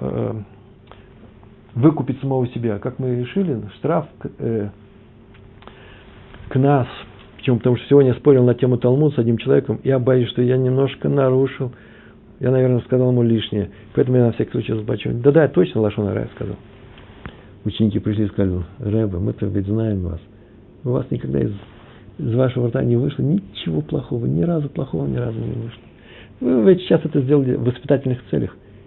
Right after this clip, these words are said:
И Рав Цатка сказал, а, тем более, и раз это в воспитательных целях, значит, я сейчас только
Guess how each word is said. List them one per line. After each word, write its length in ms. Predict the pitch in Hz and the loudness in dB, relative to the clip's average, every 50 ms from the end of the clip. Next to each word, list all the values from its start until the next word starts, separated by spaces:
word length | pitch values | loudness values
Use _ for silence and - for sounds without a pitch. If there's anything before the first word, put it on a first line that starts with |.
| - - | -16 -8
И 80 | - 101 | -4 -2
Рав 220 | 98 95 95 87 - | -2 0 -2 -4 -4
Цатка 260 | - 92 87 - - | -6 -8 -6 -6 -14
сказал, 360 | - - 104 90 90 87 82 - - - - - - - | -8 -6 -4 -4 -4 -4 -6 -8 -14 -20 -20 -20 -8 2
а, 400 | 139 127 117 98 90 85 87 85 - - - - | 4 6 6 6 4 0 -4 -6 -10 -16 -6 0
тем 120 | 147 175 214 | 2 4 6
более, 360 | 233 185 117 107 120 170 180 - - - - - - - - - - - | 8 8 8 8 6 2 -2 -10 -18 -20 -20 -20 -20 -20 -20 -14 0 4
и 60 | 123 | 6
раз 200 | 120 113 110 101 | 6 6 6 4
это 180 | - 123 - 113 | 0 -2 0 0
в 40 | 104 | -4
воспитательных 600 | 104 - - - 120 104 98 98 95 95 - - | -4 -4 -2 0 0 0 0 0 -4 -4 -4 0
целях, 260 | - 180 156 135 - - - - - - - - - - | 4 4 4 4 0 -6 -10 -20 -20 -20 -20 -20 -14 -10
значит, 600 | 92 87 85 95 113 127 127 - - - 104 - - - - - - - - - - - | -6 -4 0 2 4 4 2 2 0 -4 -6 -6 -6 -20 -20 -20 -20 -20 -20 -20 -8 -4
я 420 | 92 92 104 107 107 101 101 101 - - - - | 0 2 2 2 2 0 -2 -4 -10 -18 -20 -16
сейчас 200 | - - 107 101 - - | -4 -4 -4 -4 -4 -4
только 340 | - - - - 113 107 104 | -4 -4 -4 -4 -8 -10 -10